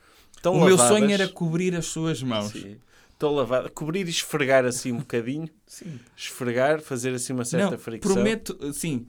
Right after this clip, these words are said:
Speaker 2: eu poso as mãos, ficam
Speaker 1: Sim.
Speaker 2: mortas aí em cima, mas eu com o mindinho depois, de vez em quando, vou fazendo assim uma
Speaker 1: Sim.
Speaker 2: festinha de lado.
Speaker 1: <laughs> Sim. E, e, e ela aí dificilmente vai dizer que não, não é?
Speaker 2: Sim.
Speaker 1: Porque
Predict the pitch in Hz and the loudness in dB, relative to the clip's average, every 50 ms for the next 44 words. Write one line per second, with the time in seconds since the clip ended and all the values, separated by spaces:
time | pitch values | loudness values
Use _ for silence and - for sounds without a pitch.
0 | - - 156 156 156 - - 160 156 156 156 156 196 185 160 151 135 123 123 - | -6 -4 -4 -4 -4 -4 0 0 2 2 0 -2 -4 -4 -4 -2 -2 -2 -2 -2
1 | - - 147 - - 151 131 113 120 - - - 127 135 135 135 135 135 135 135 | -4 -8 -10 -8 -8 -8 -8 -10 -12 -14 -14 -10 -8 -6 -4 -4 -4 -4 -4 -6
2 | 135 - 170 185 - - - 143 139 139 143 139 135 - 165 160 165 185 208 220 | -6 -8 -8 -10 -10 -8 -6 -4 -2 -2 -2 -2 -2 -4 -4 -4 -4 -4 -4 -6
3 | - - - - 156 147 170 180 180 - 202 196 196 190 190 180 156 147 147 143 | -8 -14 -14 -10 -6 -4 -2 -2 -2 -2 -2 -2 -2 -2 -4 -4 -4 -4 -4 -6
4 | 139 - - - 147 131 127 127 127 143 151 147 151 151 147 - 160 170 170 156 | -6 -8 -6 -4 -2 -2 -2 -4 -6 -8 -8 -8 -8 -8 -8 -6 -6 -6 -8 -8
5 | 160 170 160 160 165 160 160 - 165 165 151 151 143 139 131 151 156 160 151 143 | -8 -8 -8 -6 -6 -8 -6 -6 -4 -4 -4 -4 -4 -4 -4 -4 -6 -8 -8 -8
6 | 147 127 123 120 117 113 - _ _ _ _ - - - - 175 - - 156 - | -6 -4 -4 -4 -6 -8 -12 _ _ _ _ -20 -16 -12 -10 -8 -4 -2 -2 -4
7 | - - - - - 175 180 180 170 165 151 - 147 139 139 127 123 - 135 135 | -4 -8 -20 -20 -20 -16 -12 -10 -8 -8 -8 -8 -8 -8 -8 -8 -10 -10 -8 -6
8 | 131 131 131 123 120 135 139 135 143 143 143 139 139 139 139 143 143 151 147 147 | -4 -4 -4 -6 -6 -4 -2 0 0 2 4 4 4 4 4 2 0 0 -2 -4
9 | 139 139 143 143 156 151 - - 151 - - 147 135 139 143 139 123 - 143 139 | -8 -10 -8 -6 -6 -6 -4 -6 -4 -2 -2 0 0 0 -2 -2 -2 -2 -2 -2
10 | 131 131 135 139 135 - 156 143 135 123 120 120 123 _ - 117 107 98 92 101 | -2 -2 -4 -6 -6 -6 -4 -4 -2 -2 -2 -4 -8 _ -8 -6 -6 -6 -6 -6
11 | 107 92 95 - _ _ _ _ _ _ _ _ _ - 127 123 123 | -8 -8 -10 -14 _ _ _ _ _ _ _ _ _ -8 -8 -8 -8